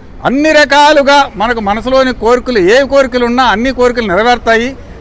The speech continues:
అని ప్రగాఢ నమ్మకం. అట్లాగే ముఖ్యంగా ఈ కార్లు, లారీలు చెప్పాను కదా, ఇవన్నీ కూడా ఇక్కడ కానీ పూజ చేయించుకుంటే ఎటువంటి పరిస్థితుల్లో యాక్సిడెంట్ జరగవు అనే నమ్మకం.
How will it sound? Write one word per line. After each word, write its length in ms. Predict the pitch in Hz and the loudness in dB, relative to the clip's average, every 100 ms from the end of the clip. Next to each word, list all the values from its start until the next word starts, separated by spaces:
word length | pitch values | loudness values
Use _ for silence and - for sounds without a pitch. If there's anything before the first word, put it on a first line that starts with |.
| - | -10
అని 140 | 165 240 | -6 -4
ప్రగాఢ 420 | 156 170 202 240 | -4 0 2 2
నమ్మకం. 460 | 233 226 220 262 277 - - 170 | 0 -2 -2 -4 -6 -12 -8 -8
అట్లాగే 340 | 208 285 285 | -2 2 2
ముఖ్యంగా 680 | 262 233 - 294 294 277 226 - - 208 | 2 0 -2 0 2 2 2 -8 -10 -8
ఈ 40 | |
కార్లు, 400 | 220 214 254 269 | -2 2 2 4
లారీలు 440 | 277 247 254 262 240 | 2 4 4 2 0
చెప్పాను 260 | 226 233 | -2 -2
కదా, 300 | 220 208 180 120 - - - - | 0 0 0 -4 -14 -16 -12 -4
ఇవన్నీ 400 | 202 247 294 330 | 0 2 2 0
కూడా 440 | 302 294 294 - - - - - - - | 4 4 4 0 -4 -6 -6 -4 -6 -4
ఇక్కడ 240 | 190 262 269 | -2 0 2
కానీ 260 | 262 285 | 4 2
పూజ 340 | - 269 277 277 | 0 -2 0 2
చేయించుకుంటే 720 | 269 233 240 233 233 233 202 | 2 2 -4 0 0 2 0
ఎటువంటి 340 | 214 311 277 | 0 0 0
పరిస్థితుల్లో 500 | 254 254 254 269 254 | 0 -2 0 2 4
యాక్సిడెంట్ 480 | 170 262 254 302 262 | 4 0 0 -2 0
జరగవు 560 | 233 226 208 240 202 120 160 | 0 2 2 4 2 0 -4
అనే 140 | 226 | -2
నమ్మకం. 480 | 202 226 220 220 | 0 -2 -2 -2